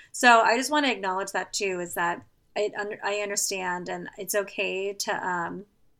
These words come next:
to have those, to have that desire and to wanna go there. And also at the same time, choosing to not attach to it and not engage in it is also really beneficial and long-term going to give you more of what you're looking for long-term than anything else.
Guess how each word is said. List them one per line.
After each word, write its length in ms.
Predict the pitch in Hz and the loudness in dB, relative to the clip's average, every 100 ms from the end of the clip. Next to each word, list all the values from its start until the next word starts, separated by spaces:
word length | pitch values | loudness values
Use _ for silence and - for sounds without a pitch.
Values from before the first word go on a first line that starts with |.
| _ _ _ _ _ _ _ - | _ _ _ _ _ _ _ -8
to 80 | |
have 300 | 202 214 202 | -2 2 2
those, 240 | 208 196 - - | 0 -2 -6 -8
to 80 | 226 | -6
have 220 | 214 190 | 2 2
that 140 | 190 - | 2 -4
desire 380 | 190 180 185 190 | -4 -2 -2 -4
and 100 | 196 | -6
to 100 | 196 | -4
wanna 200 | 180 180 | -4 -4
go 220 | 180 175 | -6 -4
there. 340 | 196 208 254 - - - - | -2 -2 -2 -8 -20 -20 -6
And 140 | 220 208 | -2 0
also 240 | - 233 | 0 -2
at 80 | - | -2
the 80 | 196 | -2
same 340 | - 196 190 | -2 -2 -6
time, 480 | 185 196 185 180 180 | -6 -4 -2 -4 -4
choosing 480 | - 196 175 180 175 | -4 -4 -6 -6 -8
to 100 | 196 | -8
not 380 | 175 160 - - _ | -6 -6 -6 -10 _
attach 420 | - - - - | -10 -8 -8 -10
to 120 | - - | -8 -10
it 240 | - - 202 | -10 -12 -12
and 120 | 180 | -8
not 160 | - | -8
engage 360 | - - - - | -10 -14 -12 -12
in 80 | - | -12
it 120 | - _ _ - | -18 _ _ -14
is 120 | - | -12
also 260 | - - | -8 -8
really 220 | - - - | -8 -12 -12
beneficial 580 | - - - - 214 | -14 -14 -10 -10 -8
and 200 | 226 240 - - | -10 -12 -14 -4
long-term 880 | 196 202 214 - 226 190 170 - 226 _ _ | -2 -2 -6 -2 -2 -2 -6 -10 -16 _ _
going 260 | 208 190 190 | -8 -8 -6
to 100 | 202 | -8
give 220 | 185 180 | -6 -6
you 140 | 180 180 | -6 -8
more 240 | 175 170 | -6 -6
of 80 | 175 | -8
what 140 | - | -10
you're 120 | - | -10
looking 300 | - - 208 - | -12 -12 -20 -12
for 160 | 214 214 | -10 -6
long-term 640 | 208 208 - - - 214 | -8 -10 -12 -10 -10 -12
than 140 | - 196 | -12 -10
anything 320 | 208 214 202 | -10 -12 -12
else. 480 | - - - - | -12 -12 -10 -10